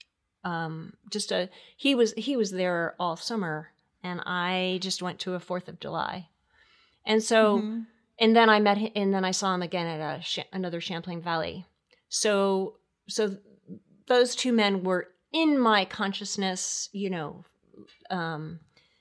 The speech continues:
Speaker 1: Keith and I sort of share, you know, shared, uh, a, some tune learning when we were at Pinewoods. Um, and those boys had started to te-,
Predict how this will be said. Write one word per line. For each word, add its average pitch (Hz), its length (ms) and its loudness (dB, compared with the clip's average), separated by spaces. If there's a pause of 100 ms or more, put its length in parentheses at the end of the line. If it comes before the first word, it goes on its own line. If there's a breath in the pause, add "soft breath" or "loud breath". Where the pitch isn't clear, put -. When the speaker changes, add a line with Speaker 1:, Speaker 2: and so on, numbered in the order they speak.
(120)
Speaker 1:
Keith 220 240 -4
and 196 100 2
I 180 160 4
sort 185 300 -2
of 180 120 -8 (540)
share, 196 480 0
you 196 220 -4
know, 170 120 -2
shared, 185 720 -4 (560)
uh, 160 380 0 (200)
a, 185 140 -2 (300)
some 180 200 -6
tune 220 440 2
learning 185 480 2
when 175 120 -2
we 170 80 -4
were 170 120 -4
at - 100 -14
Pinewoods. 170 560 -8 (680 soft breath)
Um, 170 580 0 (640)
and 196 840 2 (500)
those 220 640 6
boys 160 640 -4
had 180 200 -8
started 185 280 -2
to - 160 -12
te-, 226 300 -4